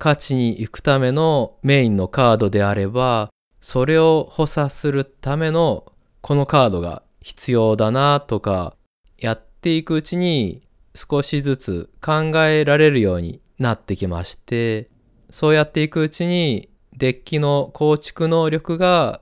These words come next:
少しずつ上がっていったんですよね。そうやって自分のデッキを磨き上げていくうちに、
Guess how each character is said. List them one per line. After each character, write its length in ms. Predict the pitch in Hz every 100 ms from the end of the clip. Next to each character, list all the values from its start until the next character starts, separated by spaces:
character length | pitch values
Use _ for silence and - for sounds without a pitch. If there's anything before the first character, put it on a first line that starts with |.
| -
少 260 | - 160
し 140 | 151 151
ず 140 | 143
つ 300 | - 92 - _ _ -
上 120 | 117
が 100 | 139
っ 120 | 147
て 100 | -
い 40 | 147
っ 60 |
た 220 | - 139 113
ん 60 |
で 100 | 87
す 160 | - 117
よ 140 | 107
ね。 360 | 107 104 110 120 _ _ _ -
そ 260 | - 151
う 40 | 160
や 120 | 156
っ 100 | -
て 260 | 175 160
自 220 | 135 120 120
分 220 | 139 151
の 120 | 151
デ 180 | 147 143
ッ 80 | -
キ 160 | - 156
を 380 | 151 147 147 -
磨 360 | 123 135 165
き 240 | 165 - 170
上 160 | 160
げ 160 | 151 117
て 260 | - 107 98
い 200 | 110 101
く 200 | 123 120
う 80 |
ち 160 | 113 135
に、 480 | 143 156 139 104